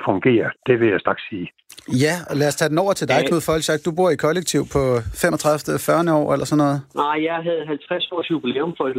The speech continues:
Speaker 3: uge siden, hvor jeg bor sammen med de samme mennesker, som jeg,
Speaker 2: <laughs>
Speaker 3: som jeg flyttede sammen med første april nitten halvfjerds. Så, øh, og vi bor på en stor landbrugsejendom, og vi er enogtyve voksne, og vi er fire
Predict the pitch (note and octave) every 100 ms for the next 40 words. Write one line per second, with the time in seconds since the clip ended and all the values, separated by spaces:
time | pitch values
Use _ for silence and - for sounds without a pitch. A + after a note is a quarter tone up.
0 | C#3 D#3+ - C#3+ D3+ C#3 A2 - C3+ -
1 | C#3+ B2+ C#3 - - A#2 B2+ A#2+ - -
2 | - - - - - D#3+ - D3 - D3
3 | - B2+ D3+ C3 C3+ C3 - - A#3 G3
4 | - D3 C3+ C#3 C3+ D#3 D#3+ E3 D#3 D#3
5 | _ - _ _ - D3 D#3 - - -
6 | F#3+ G#3+ G#3 E3 F3+ F3 D#3+ D#3+ E3 C#3+
7 | C3 B2+ - B2+ C#3 - - _ _ _
8 | _ _ - C#3 C3+ B2+ A#2+ C3+ C3 D3+
9 | D#3+ E3 E3 D#3 B2+ - D3 C3+ D#3+ F3
10 | E3 C3+ B2 B2+ A#2 A#2 C3 C3 C3+ C3+
11 | D3 D3 - C3+ C#3+ A#2+ A#2+ - D#3 D3
12 | A2+ A#2+ A2+ - C#3